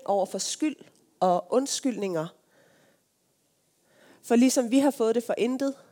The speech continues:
Guds kærlighed for intet, så giver vi det også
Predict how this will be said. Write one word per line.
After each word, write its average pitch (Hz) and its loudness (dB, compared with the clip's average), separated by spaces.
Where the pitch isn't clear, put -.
Guds - -2
kærlighed 240 4
for 226 -2
intet, 240 0
så 233 0
giver 262 4
vi 226 -2
det 233 0
også 160 -4